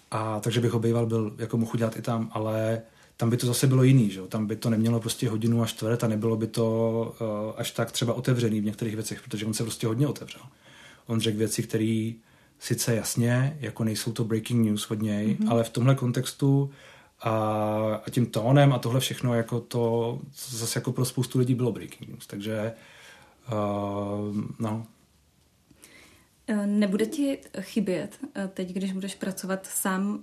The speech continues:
Speaker 2: za sebe? Eh, nemyslím dramaturg nebo rešeršista, protože ty jsi říkal, že jsi s-, tohle dělal sám,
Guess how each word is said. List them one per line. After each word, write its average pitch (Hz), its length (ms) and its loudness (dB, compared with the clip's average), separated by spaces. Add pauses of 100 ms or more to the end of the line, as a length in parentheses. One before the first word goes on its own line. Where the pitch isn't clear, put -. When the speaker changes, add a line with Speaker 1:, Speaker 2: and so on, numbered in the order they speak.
(120)
Speaker 2:
za 196 160 0
sebe? 180 440 -4 (520)
Eh, 190 480 2
nemyslím 214 640 4
dramaturg 185 680 -2
nebo 190 300 0
rešeršista, 180 680 -6
protože 185 340 -8
ty 185 120 -6
jsi 180 100 -8
říkal, 185 280 -4
že 185 120 -4
jsi 185 240 -4
s-, - 240 -4 (260)
tohle 190 300 0
dělal 180 300 -4
sám, 185 360 -4